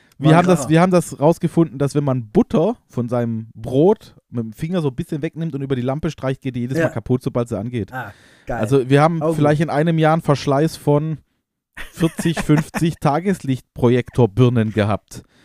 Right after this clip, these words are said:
Speaker 2: Geil.
Speaker 1: Und dann
Speaker 2: Immer auch eine
Speaker 1: irgendwann mal hat
Speaker 2: Kostenstelle, die man irgendwann mal angeben muss, ne?
Speaker 1: Ja, und irgendwann mal, irgendwann mal hat man halt gedacht, der Tageslichtprojektor ist irgendwie kaputt, dann war der ewig in Reparatur und kam wieder zurück und, und, und. Weil man halt gedacht hat, das ist ja mö-,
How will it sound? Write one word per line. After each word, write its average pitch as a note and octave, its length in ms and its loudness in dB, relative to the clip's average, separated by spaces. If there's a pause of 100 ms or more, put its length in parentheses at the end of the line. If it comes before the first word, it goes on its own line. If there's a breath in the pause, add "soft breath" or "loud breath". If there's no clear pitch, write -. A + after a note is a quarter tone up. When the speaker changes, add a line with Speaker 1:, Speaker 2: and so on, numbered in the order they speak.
Speaker 2:
Geil. D3+ 460 -10
Speaker 1:
Und A#2 180 0
dann C3+ 60 2
Speaker 2:
Immer C3+ 80 2
auch D3 60 8
eine D#3 80 8
Speaker 1:
irgendwann E3 160 6
mal F3+ 80 8
hat F3 40 8
Speaker 2:
Kostenstelle, D3+ 460 4
die C#3+ 120 6
man C#3+ 140 2
irgendwann C#3+ 260 2
mal C3+ 120 4
angeben C3+ 340 0
muss, C3 220 -2
ne? D3+ 280 -8
Speaker 1:
Ja, F3+ 260 4
und C#3 100 0
irgendwann E3 240 4
mal, G3 180 4
irgendwann E3+ 320 2
mal D#3+ 80 0
hat E3 140 -2
man C#3+ 80 0
halt D#3 160 0
gedacht, D#3 360 -2
der B2+ 120 0
Tageslichtprojektor D3 1200 0
ist - 280 -8
irgendwie C3+ 380 2
kaputt, - 460 0
dann B2+ 140 -2
war C3+ 100 -2
der C#3 120 -2
ewig E3+ 260 0
in F#3 60 2
Reparatur E3+ 720 2
und D#3+ 100 -2
kam D3+ 160 0
wieder D#3+ 180 0
zurück D#3 380 0
und, D3 160 0
und, C#3+ 160 0
und. F3+ 240 0 (420 soft breath)
Weil C#3 100 -2
man C#3+ 100 2
halt C#3 100 0
gedacht C#3 160 -2
hat, - 80 -6
das C3+ 60 -4
ist B2 60 -6
ja B2+ 60 2
mö-, C#3 200 2